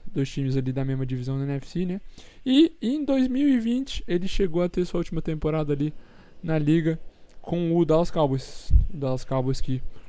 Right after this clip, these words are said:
deu essa última oportunidade pro Paul. Quem quiser ver o lance com mais detalhes e mais informações, algumas entrevistas do próprio Paul,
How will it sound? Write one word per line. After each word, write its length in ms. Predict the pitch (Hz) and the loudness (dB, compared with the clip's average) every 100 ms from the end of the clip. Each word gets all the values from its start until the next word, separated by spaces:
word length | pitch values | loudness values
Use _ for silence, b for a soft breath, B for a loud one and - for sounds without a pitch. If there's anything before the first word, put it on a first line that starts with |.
| b b | b b
deu 280 | 139 131 135 | -2 2 4
essa 340 | 135 - 127 135 b b b b - | 2 0 -2 -2 b b b b -4
última 480 | 151 139 151 147 - - | -2 4 4 4 -2 -4
oportunidade 920 | 143 139 139 135 139 135 127 127 123 127 - | -2 0 0 0 -2 -2 0 -2 -2 -6 -2
pro 220 | 127 139 - - | 0 0 -4 0
Paul. 220 | 131 - - - - - - b b b b - | 0 2 -2 -2 -2 -4 -6 b b b b 6
Quem 100 | 175 | 8
quiser 440 | 214 208 208 160 - - - | 8 6 4 2 -2 -12 -6
ver 580 | 135 120 117 151 180 160 | -6 -4 2 4 6 6
o 60 | |
lance 460 | 131 143 165 - 135 | 4 4 2 0 -4
com 140 | - | -4
mais 240 | 131 139 143 | -2 0 0
detalhes 560 | 143 - 131 143 127 | -2 0 0 0 -2
e 60 | 127 | -4
mais 200 | 131 131 | -2 -2
informações, 600 | 131 135 131 127 139 127 | -4 -6 -6 -4 -4 -2
algumas 340 | 123 127 131 | -2 -4 -6
entrevistas 520 | 127 123 120 131 127 | -4 -2 -2 -2 -4
do 100 | 120 | -4
próprio 260 | 120 131 135 | -4 -4 -4
Paul, 220 | - 131 | -2 -2